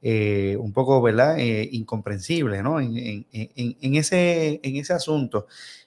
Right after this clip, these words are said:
Eh, sé que no estaba dentro de las preguntas, pero, eh, ¿cómo usted ve el tema de eso mismo, de que la pa-, las parejas del mismo sexo, ¿verdad?, tengan el derecho?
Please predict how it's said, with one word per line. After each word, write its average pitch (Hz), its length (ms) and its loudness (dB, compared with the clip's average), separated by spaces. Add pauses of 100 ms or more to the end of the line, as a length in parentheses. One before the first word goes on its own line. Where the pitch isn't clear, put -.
Eh, 120 360 0
sé 135 180 0
que 143 60 4
no 151 60 6
estaba 151 200 6
dentro 147 180 4
de 139 100 8
las 139 100 2
preguntas, 135 800 -2
pero, 131 360 0 (420)
eh, 117 440 0 (320)
¿cómo 156 240 4
usted 170 240 4
ve 151 360 4
el 127 140 -2
tema 131 340 4
de 120 140 2
eso 120 180 -2
mismo, 101 320 -2
de 98 80 -2
que 104 160 -2
la 101 180 0
pa-, 101 200 -2
las 107 140 -6
parejas 113 280 0
del 139 200 -2
mismo 135 260 -2
sexo, 143 320 -2
¿verdad?, 127 260 2 (240)
tengan 139 280 4
el 139 100 6
derecho? 123 480 4